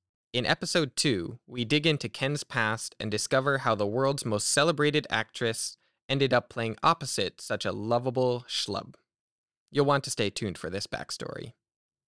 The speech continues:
So don't forget to subscribe to Camcat Unwrapped. If you don't want to miss a beat,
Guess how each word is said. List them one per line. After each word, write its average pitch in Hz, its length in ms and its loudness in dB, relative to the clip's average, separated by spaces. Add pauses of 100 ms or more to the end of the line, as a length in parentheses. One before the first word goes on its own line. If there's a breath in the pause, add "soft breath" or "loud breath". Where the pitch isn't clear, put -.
So - 160 -2
don't 120 240 2
forget 156 300 2
to 143 100 -2
subscribe 139 600 2 (140)
to - 100 -8
Camcat 127 560 0
Unwrapped. - 500 -4 (480)
If - 140 -4
you 117 80 2
don't 165 180 6
want 151 160 0
to 127 80 -4
miss 120 160 0
a 98 60 0
beat, 101 340 -2